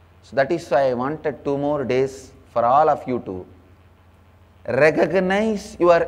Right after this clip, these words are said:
incompletions. Once you recognize, destroying them is my job.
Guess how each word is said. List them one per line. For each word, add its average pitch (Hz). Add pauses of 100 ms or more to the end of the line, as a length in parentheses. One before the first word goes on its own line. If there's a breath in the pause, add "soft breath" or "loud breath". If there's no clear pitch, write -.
incompletions. 143 (1300)
Once 220
you 214
recognize, 202
destroying 196
them 190
is 190
my 165
job. 151